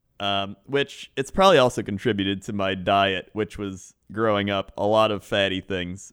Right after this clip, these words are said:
and eating out. And, uh, you know, that. So it makes your gallbladder work harder, essentially. And it kinda probably just formed over that period of time.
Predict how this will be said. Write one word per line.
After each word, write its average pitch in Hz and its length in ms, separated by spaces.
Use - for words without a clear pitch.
and 92 160
eating 92 280
out. 90 300
And, 90 680
uh, 87 280
you 95 100
know, 90 160
that. 90 300
So - 100
it 104 80
makes 117 220
your 113 100
gallbladder 101 560
work 95 160
harder, 117 340
essentially. 90 640
And 85 560
it 85 160
kinda 87 460
probably 90 240
just - 180
formed 87 340
over 85 220
that 85 280
period 85 340
of - 120
time. 85 320